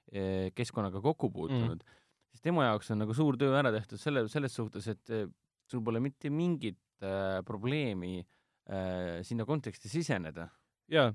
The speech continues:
Speaker 1: Ja sellest
Speaker 2: see ongi
Speaker 1: aru saada ja mõista, mis seal toimub selles suhtes.
Speaker 2: Sest ega seriaali esimese episoodi alguses ei ole mingit pikka, mm, tutvustavat teksti, mis ütleb sulle, mis toimub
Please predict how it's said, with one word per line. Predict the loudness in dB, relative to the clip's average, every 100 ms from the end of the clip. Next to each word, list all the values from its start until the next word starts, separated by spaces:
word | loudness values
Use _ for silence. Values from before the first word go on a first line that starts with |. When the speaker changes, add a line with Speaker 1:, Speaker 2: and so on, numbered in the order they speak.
| 0
Speaker 1:
Ja |
sellest | 2 4 4
Speaker 2:
see |
ongi | 4
Speaker 1:
aru | 4
saada | 4 2 2
ja | 2
mõista, | 4 4 2 -4
mis | -6 -4
seal | -4
toimub | -2 -2 -2 -6
selles | -10 -10 -10
suhtes. | -12 -12 -16 -18 _
Speaker 2:
Sest | _ -2
ega | 2
seriaali | 6 8 8 8
esimese | 6 6 4 2
episoodi | 0 -2 0 2
alguses | 2 0 -4 0
ei | 2
ole | 4
mingit | 0 -4 -6
pikka, | -6 0 2
mm, | 2 -2 -2
tutvustavat | -4 -2 -6 -6 -2
teksti, | -4 -4 -6
mis | -6 -6
ütleb | -6 -6
sulle, | -4 -2
mis | -2 -4
toimub | 0 0 2 -2